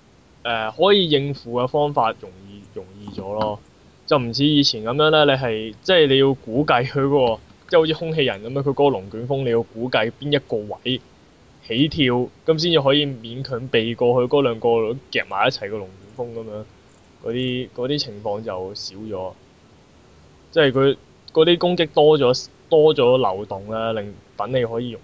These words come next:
易啲避開。但我覺得相對地就，可能因為噉樣，佢又易玩咗，跟住啲公仔又靚咗，所以就，所以就受，相對地佢亦都受歡迎咗咯。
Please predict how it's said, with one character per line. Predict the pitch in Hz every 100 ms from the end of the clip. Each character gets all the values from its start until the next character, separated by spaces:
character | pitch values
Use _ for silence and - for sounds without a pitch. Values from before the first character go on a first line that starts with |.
| -
易 | 101 117
啲 | -
避 | 92
開。 | 95 95 92 - - _ _ _ _ _ _ - _ _ _ -
但 | 143
我 | 170
覺 |
得 |
相 | 185 190 180
對 | 143
地 | 123 110
就， | 107 101 101 110 -
可 | 165 165
能 | -
因 | 190 190
為 | 139
噉 | 120 131
樣， | 143 139 147 - -
佢 | 135
又 | 123 117
易 | 110 110
玩 | 104 104 131
咗， | 120 117 131
跟 | 143
住 | 127
啲 | 127
公 | 135 135
仔 | 120
又 | 110 95
靚 | 98 98 98
咗， | 98 95
所 | 101 117
以 | 110
就， | 101 92 92 95 _ _ _ _ _ -
所 | 120 127
以 | 127
就 | 113 98 92 92 92 - -
受， | - 101 98 113 -
相 | - 151 147
對 | 117
地 | 107 101
佢 | 107
亦 | 107
都 | 120
受 | 98 95
歡 | 110
迎 | 107
咗 | 87 - 90
咯。 | 95 92